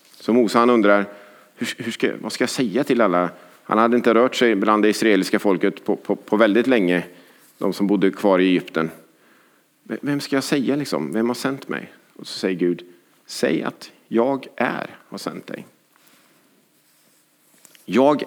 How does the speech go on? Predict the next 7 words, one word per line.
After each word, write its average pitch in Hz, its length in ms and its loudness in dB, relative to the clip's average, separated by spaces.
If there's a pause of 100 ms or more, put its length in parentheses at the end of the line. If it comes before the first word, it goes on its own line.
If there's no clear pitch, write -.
är, 107 500 2
är 107 320 2
evig, 107 640 0 (600)
står 113 400 2
utanför 104 560 0
våran 104 300 2
tid. - 440 -6